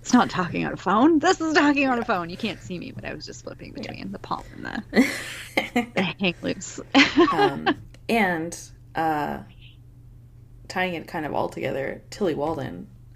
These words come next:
Speaker 2: I believe, is a twin.
Speaker 1: Yeah, she said, I think at the end, um,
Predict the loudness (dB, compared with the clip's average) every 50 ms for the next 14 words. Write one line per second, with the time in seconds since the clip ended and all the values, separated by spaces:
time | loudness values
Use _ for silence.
0 | -12 -12 -10 -8 -8 -8 -8 -8 -10 -10 -12 -12 -12 -10 -10 -10 -10 -10 -12 -16
1 | -20 -20 -20 -20 -20 -20 -20 -20 -20 -18 -18 -16 -16 -16 -18 -18 -20 -20 -18 -18
2 | -16 -16 -8 0 4 4 6 6 6 4 4 4 0 0 2 2 4 4 4 4
3 | 2 -2 -2 -2 -2 -2 -2 -2 -4 -6 -6 -4 -2 0 0 0 0 0 -2 -4
4 | -6 -8 -6 -4 -2 -2 -2 -2 -4 -6 -6 -8